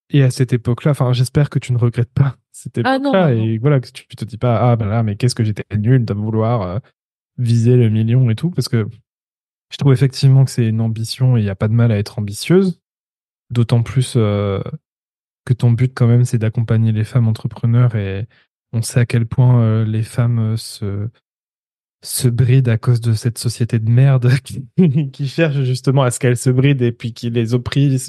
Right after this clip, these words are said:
Speaker 1: les opprime et les oppresse, euh, de partout.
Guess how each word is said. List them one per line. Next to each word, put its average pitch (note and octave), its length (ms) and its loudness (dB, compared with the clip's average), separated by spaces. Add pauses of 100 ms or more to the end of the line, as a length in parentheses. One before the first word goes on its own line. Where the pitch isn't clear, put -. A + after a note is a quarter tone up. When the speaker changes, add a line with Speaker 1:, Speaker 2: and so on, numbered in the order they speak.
(320)
Speaker 1:
les B2 180 2
opprime C3 320 0
et A#2 40 2
les A2 180 -2
oppresse, C3 460 0 (680)
euh, G#2+ 400 2
de G#2+ 100 -2
partout. A3+ 400 0